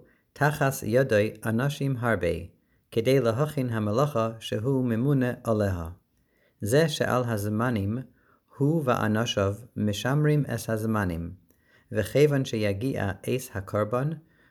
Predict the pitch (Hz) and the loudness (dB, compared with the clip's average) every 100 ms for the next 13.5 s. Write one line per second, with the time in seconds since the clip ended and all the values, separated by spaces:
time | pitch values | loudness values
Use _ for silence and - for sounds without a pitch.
0 | _ 107 127 143 139 123 - - 143 120 | _ -2 0 0 -2 -2 -4 -4 0 0
1 | 95 - - 120 110 123 - 113 107 104 | -2 -8 -2 0 2 0 0 0 0 0
2 | 98 101 107 127 117 101 101 - 120 - | 0 -2 -2 -4 -2 -2 -2 -2 -2 2
3 | 87 107 - - _ 107 117 123 120 92 | 2 0 -6 -20 _ 0 2 2 2 2
4 | 107 - _ _ _ - 170 175 170 160 | -2 -6 _ _ _ 0 2 2 0 -2
5 | 156 - - 139 139 135 131 131 107 113 | -6 -10 -2 0 2 2 0 -2 -2 0
6 | 107 95 92 92 110 123 - _ _ _ | 2 2 0 0 -2 -6 -12 _ _ _
7 | 120 110 98 120 143 123 120 117 - 110 | 0 2 2 2 2 2 0 -4 -6 -2
8 | 101 101 98 117 127 143 147 - _ - | 0 0 -2 -2 0 -2 -4 -14 _ -6
9 | 104 107 104 - 143 131 120 - - 110 | -2 0 -2 0 2 2 0 -2 -6 -2
10 | 113 117 107 98 90 87 80 _ _ _ | 0 0 0 -2 -2 -6 -10 _ _ _
11 | _ _ 110 117 147 147 135 - 107 98 | _ _ -2 2 4 4 2 -2 -2 -2
12 | - 139 113 98 127 143 113 110 117 - | -2 -2 -2 -2 0 2 2 -2 -6 -16
13 | _ - 107 151 | _ -4 2 2